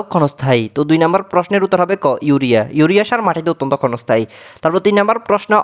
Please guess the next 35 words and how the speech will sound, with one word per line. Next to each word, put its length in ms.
অনাবৃষ্টির 480
সময় 320
ফসল 320
রক্ষার 340
জন্য 220
প্রয়োজন। 440
তো 100
এখানে 160
আমরা 160
তিনটা 240
অপশন 220
দেখতে 200
পাচ্ছি, 300
তিনটা 240
অপশনের 320
মধ্যে 260
সঠিক 280
উত্তর 220
হবে 240
এক 200
ও 120
তিন, 200
অর্থাৎ 260
উত্তর 200
হবে 160
খ, 100
জাবডা 380
দেওয়া, 320
রাসায়নিক 480
সা-, 140
আহ, 240
সরি, 220
নিড়ানি 380
দেওয়া। 220
তো 80